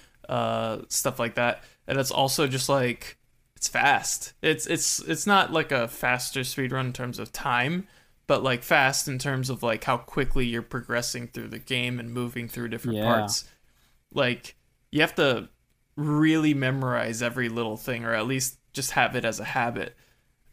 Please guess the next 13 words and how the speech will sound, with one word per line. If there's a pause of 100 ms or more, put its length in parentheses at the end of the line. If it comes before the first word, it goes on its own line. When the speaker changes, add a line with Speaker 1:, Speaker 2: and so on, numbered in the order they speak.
(100)
Speaker 1:
Um, (320)
which
is
a,
what, (100)
it's,
it's
a
pretty
cool
speedrun (160)
to
watch.